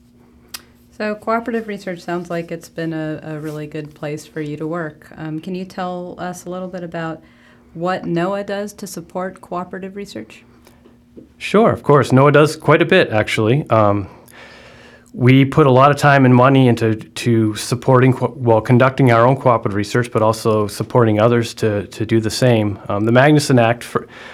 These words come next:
Speaker 2: which is the, the overarching mandate for managing fisheries in the nation, recognizes cooperative research explicitly. Um, it acqui-, it requires that we maintain a cooperative research program.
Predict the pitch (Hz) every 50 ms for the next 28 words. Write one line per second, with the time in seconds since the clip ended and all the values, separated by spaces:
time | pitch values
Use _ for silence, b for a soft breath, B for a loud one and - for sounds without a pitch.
0 | B B B 120 123 - 120 117 104 - - 117 113 113 113 107 110 117 120 120
1 | 120 120 120 117 120 120 120 - - 123 113 110 110 110 113 117 113 117 113 113
2 | 113 - - 110 107 107 107 101 92 113 113 110 113 113 107 - 101 98 - -
3 | 117 - - 117 107 107 104 107 110 107 107 110 113 113 117 123 117 - 120 110
4 | 107 107 B B B B B B B 127 123 120 - 131 120 117 117 117 - 123
5 | 117 - - - 131 117 117 - 127 120 117 123 117 117 - 123 113 - 113 -
6 | - - - 123 117 - - 160 156 165 175 175 151 - - 107 104 101 101 95
7 | - 113 113 113 - - 127 110 117 123 - 127 120 117 113 - - 127 120 120
8 | 123 127 123 123 - - 120 117 117 110 107 110 117 113 113 - 117 117 117 117
9 | 120 - - 117 113 117 - 120 117 110 113 113 113 - 113 104 - - - -
10 | 120 113 120 127 131 127 127 127 127